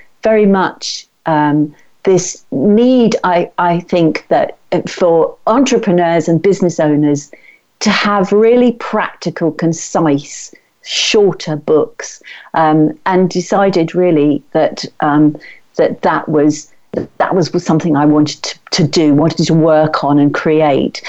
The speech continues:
And in doing that, I've learned, I think, that actually there are lots of, lots of lessons that I've learned, because it, when I've set out with that vision, um, it, it, it, that was, that was one thing.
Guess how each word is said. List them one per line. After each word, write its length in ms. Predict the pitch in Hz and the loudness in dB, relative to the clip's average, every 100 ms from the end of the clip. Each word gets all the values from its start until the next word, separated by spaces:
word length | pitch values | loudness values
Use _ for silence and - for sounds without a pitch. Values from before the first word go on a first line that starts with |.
| - - | -12 -4
And 260 | 247 254 254 | -2 0 2
in 240 | 302 294 | 4 4
doing 360 | 311 339 339 269 | 4 4 4 4
that, 220 | 196 - | 2 0
I've 340 | 196 208 202 - _ | 0 2 0 -4 _
learned, 480 | 208 220 214 208 202 | 2 4 4 2 0
I 140 | 196 | -2
think, 400 | 170 208 175 - | -4 -4 -4 -4
that 160 | 202 180 | -2 -2
actually 720 | 185 - - 190 185 180 180 180 - | -4 -6 -6 -2 2 2 0 -4 -6
there 120 | 247 254 | 0 2
are 60 | |
lots 380 | 247 277 269 - | 4 2 2 -2
of, 100 | 226 | -2
lots 300 | 214 262 269 | 0 0 0
of 80 | 302 | 0
lessons 560 | 247 220 - 151 143 - | 2 0 -4 -6 -6 -6
that 140 | 160 | -8
I've 220 | 147 139 | -4 -2
learned, 500 | 147 135 135 143 151 - - - _ | 0 -2 -2 -2 -2 -6 -20 -20 _
because 460 | 208 208 214 208 - - - _ | -2 0 2 0 -2 -14 -20 _
it, 260 | 226 226 - | 0 0 -4
when 260 | - 202 220 | -2 0 2
I've 240 | 214 208 | 2 -2
set 380 | - - 269 269 | -4 -2 -2 -2
out 240 | 254 196 156 | -2 -2 0
with 180 | 175 | -2
that 180 | 175 160 | -2 -4
vision, 600 | 151 175 160 135 131 147 156 _ _ _ - - - _ | -2 -2 0 -2 -2 -4 -6 _ _ _ -20 -20 -20 _
um, 440 | 165 160 160 165 - - - _ - - - - | -2 2 2 2 0 -12 -20 _ -8 -8 -10 -8
it, 180 | 104 - | -6 -2
it, 220 | 196 202 - - | -2 -2 -4 -4
it, 240 | 208 - - | -4 -4 -6
that 320 | 190 214 240 | -2 0 2
was, 300 | 214 202 - | 2 2 0
that 220 | - 208 | -2 0
was 120 | 226 175 | 2 2
one 260 | 196 185 | 2 0
thing. 420 | 165 139 123 143 | -2 -2 -2 -4